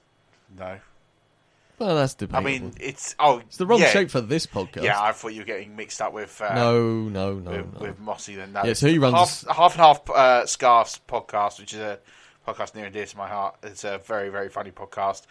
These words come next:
Speaker 1: The lads on there are brilliant. Um, give them a listen. But,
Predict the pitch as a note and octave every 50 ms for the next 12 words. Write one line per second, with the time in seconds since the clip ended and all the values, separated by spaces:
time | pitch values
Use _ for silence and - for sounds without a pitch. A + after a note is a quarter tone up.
0 | - _ _ _ _ _ - G#2 G#2+ G#2 G2+ G2 G2 G2 G2+ F#2+ F#2 F#2 F2+ _
1 | - G2 F#2+ F#2+ F#2+ F#2 E2 _ _ _ _ - G#2 G#2 G2 G2 G2 F#2+ G2 F#2+
2 | F#2+ _ _ _ _ _ _ _ _ _ _ _ _ _ _ _ - - _ -
3 | C#3 E3 D#3+ C#3+ C#3+ C3+ B2 A#2 A2+ A2+ - - - A2+ A2 A2 _ _ _ -
4 | - - - - _ - - A2+ G#2+ G#2 G#2 - - _ - -